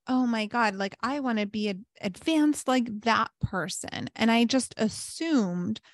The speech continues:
that because they couldn't do those things, they were, like,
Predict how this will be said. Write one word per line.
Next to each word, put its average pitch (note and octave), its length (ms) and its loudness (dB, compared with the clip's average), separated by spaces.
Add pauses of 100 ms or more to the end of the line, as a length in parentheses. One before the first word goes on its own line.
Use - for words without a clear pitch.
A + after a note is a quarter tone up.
(560)
that G#3 360 4 (840)
because D4+ 480 0
they C4 160 4
couldn't C4+ 240 2
do A#3+ 140 4
those G#3+ 220 2
things, F#3+ 340 -4
they G3 120 0
were, G3+ 140 0
like, F#3+ 280 0